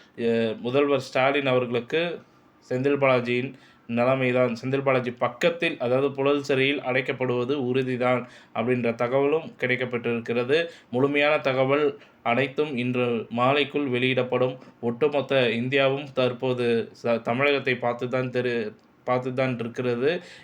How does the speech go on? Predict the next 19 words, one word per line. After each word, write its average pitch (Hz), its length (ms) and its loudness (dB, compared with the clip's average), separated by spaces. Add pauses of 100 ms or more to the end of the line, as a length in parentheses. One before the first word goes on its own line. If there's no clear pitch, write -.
ஏனென்றால் 127 440 2
முதல்வர் 127 340 0
ஸ்டாலின் 143 400 2
அவர்கள் 131 300 2
இதுவரை 123 320 0
செந்தில் 131 300 -2
பாலாஜி 127 280 2
அவர்களின் 120 520 -2 (300)
அமைச்சர் 143 380 0
பதவியை 135 320 2
பறிக்காமல் 131 500 0
இரு-, 123 240 0
இருந்ததற்கு 123 720 -4
இதுதான் 127 380 0
காரணமா? 123 640 0
முதல் 120 340 0
ஸ்டாலின் 131 560 0 (320)
அவர்களை 120 440 2
காப்பாற்ற 131 520 2